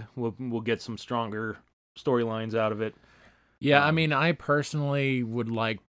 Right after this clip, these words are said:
Speaker 2: I, I liked the pace that they were throwing stuff at us, but I do feel like it will give us a sense of importance
Speaker 1: Mm-hmm.
Speaker 2: because they'll be able to,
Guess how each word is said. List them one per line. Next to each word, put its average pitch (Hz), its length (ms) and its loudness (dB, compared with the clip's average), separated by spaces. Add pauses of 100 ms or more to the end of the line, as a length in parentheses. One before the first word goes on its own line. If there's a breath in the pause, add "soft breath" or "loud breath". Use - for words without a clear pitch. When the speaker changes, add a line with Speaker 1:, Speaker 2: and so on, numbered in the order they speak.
(140)
Speaker 2:
I, 123 180 -4
I 123 140 2
liked 113 480 0
the 120 140 -2
pace 117 400 0
that 110 180 -4 (160)
they 117 140 -4
were 104 40 -4
throwing 113 320 -2
stuff 113 300 -2
at 113 220 0
us, 120 180 0
but 110 320 -2
I 104 120 -6
do 113 300 0
feel 117 280 -2
like 110 320 -2
it 98 120 -4
will 104 180 -4 (140)
give 110 240 -2
us 107 200 -4
a 98 120 -8
sense 110 560 -6
of 104 160 -8
importance 120 840 -4
Speaker 1:
Mm-hmm. 113 80 -2
Speaker 2:
because 101 300 2
they'll 123 120 2
be 110 200 0
able 107 280 -4
to, 107 520 -4